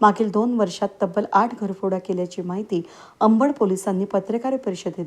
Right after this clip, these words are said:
दिली आहे. सीसीटीव्हीच्या आधारे अंबड पोलिसांनी संशयिताला अटक करून त्याच्याकडून तब्बल वीस तोळे सोनं असा एकूण तेरा लाख चोपन्न हजार नऊशे तीस रुपयांचा मुद्देमाल या घरफोडी करणाऱ्या चोरट्याकडून जप्त करण्यात आलाय.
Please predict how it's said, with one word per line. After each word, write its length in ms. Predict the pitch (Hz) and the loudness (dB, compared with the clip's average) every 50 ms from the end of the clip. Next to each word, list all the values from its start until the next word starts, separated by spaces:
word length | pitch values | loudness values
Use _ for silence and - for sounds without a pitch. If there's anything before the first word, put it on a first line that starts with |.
| - | -6
दिली 200 | 185 170 170 170 | -6 -4 -4 -4
आहे. 140 | 170 - - - - - - - _ | -4 -6 -8 -18 -20 -20 -20 -20 _
सीसीटीव्हीच्या 640 | - - 196 - - - 208 190 196 202 - - 196 | -6 -6 -4 -4 -2 -2 -2 0 -2 -2 0 2 2
आधारे 300 | 185 175 180 185 190 190 - | 2 2 0 -2 -2 0 0
अंबड 220 | 190 180 180 190 190 | 0 0 0 0 0
पोलिसांनी 540 | 190 190 185 180 170 - 190 185 180 185 | 0 -2 -2 -2 -2 -4 -4 -4 -4 -4
संशयिताला 680 | 180 - 190 180 165 - 196 185 - 190 180 180 185 190 - - - - - - - | -4 -4 -4 -6 -4 -4 -4 -4 -2 -2 -2 -2 -4 -6 -8 -14 -20 -20 -18 -2 2
अटक 300 | 214 208 214 277 285 285 - | 2 2 4 2 0 0 2
करून 240 | 247 214 202 202 | 0 2 2 0
त्याच्याकडून 580 | 208 - 196 190 - 233 233 214 185 180 175 175 170 208 | -2 -2 -4 -4 -4 -6 -4 -4 -4 -2 -4 -2 -2 -2
तब्बल 320 | 196 190 190 190 175 175 170 - - - | -2 0 0 0 0 0 -2 -6 -6 -4
वीस 260 | 240 262 247 - - | -4 -4 -4 -2 0
तोळे 200 | 214 196 185 180 | 0 2 0 0
सोनं 380 | 180 - 202 190 190 180 165 160 - - - - - - - | -4 -4 -4 -2 -2 -2 -4 -6 -8 -12 -20 -20 -12 -6 -4
असा 240 | 208 202 - 254 240 | -4 2 4 4 4
एकूण 300 | 214 208 - 202 214 226 | 4 2 -2 -6 -6 -6
तेरा 380 | 233 - 220 208 208 233 262 | 0 2 4 4 4 2 0
लाख 380 | 262 247 226 190 196 196 - - - - - - - - _ _ - | -2 -2 -2 -2 -2 -4 -8 -16 -20 -20 -20 -20 -20 -20 _ _ 2
चोपन्न 440 | - 214 208 214 - 269 277 285 294 | 4 4 4 4 2 2 2 2 2
हजार 380 | 269 254 233 - 208 202 208 | 0 -2 -2 -2 -2 -2 -2
नऊशे 320 | 208 196 196 190 - - 220 | -2 -2 -2 -2 -2 -4 -4
तीस 360 | 226 - - 247 262 - 277 | -4 -6 -8 -8 -6 -6 -6
रुपयांचा 380 | 247 247 226 214 208 214 226 | -6 -4 -4 -4 -4 -4 -4
मुद्देमाल 520 | 208 196 190 175 170 - 196 190 180 165 160 - - - - - - _ | -4 -4 -6 -6 -4 -4 -2 -2 -2 -4 -6 -8 -12 -18 -20 -20 -6 _
या 100 | 220 214 214 208 | 2 2 2 2
घरफोडी 400 | 208 196 202 196 - 220 226 240 | 0 -2 -4 -2 -2 -2 -2 0
करणाऱ्या 460 | 240 262 226 196 190 190 185 185 180 | -2 -4 -2 -2 -2 -4 -4 -6 -6
चोरट्याकडून 580 | - - 180 170 170 190 180 180 180 175 214 226 | -4 -4 -4 -4 -4 -4 -4 -4 -6 -6 -6 -4
जप्त 260 | 202 170 - - 180 | -4 -4 -4 -4 -8
करण्यात 380 | 170 170 175 165 170 165 - 170 | -8 -6 -6 -8 -8 -8 -6 -6
आलाय. 180 | 160 160 156 | -6 -6 -6